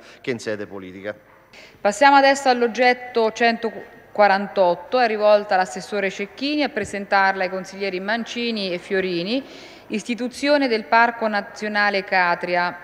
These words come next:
Speaker 2: Nerone e Alpe della Luna, intendimenti della Giunta regionale al riguardo. Prego, consigliere, chi di,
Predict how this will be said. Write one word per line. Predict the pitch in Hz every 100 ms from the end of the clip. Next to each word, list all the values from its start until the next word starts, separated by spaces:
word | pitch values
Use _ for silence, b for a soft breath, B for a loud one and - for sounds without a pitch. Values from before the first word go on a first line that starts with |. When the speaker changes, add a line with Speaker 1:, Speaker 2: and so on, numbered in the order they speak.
| B B B B -
Speaker 2:
Nerone | 185 208 220 240 285 285 285 208
e | 220
Alpe | 208 233 240 226
della | 214 202
Luna, | 196 170 170 165
intendimenti | 160 208 196 233 233 269 254 226
della | 196 196
Giunta | 233 233 202
regionale | 196 214 240 175 175
al | 190
riguardo. | 202 185 175 156 160 170 165
Prego, | - 220 233 226 240 233 233
consigliere, | - 233 226 - 220 220 247 254 247 - -
chi | - 277
di, | 254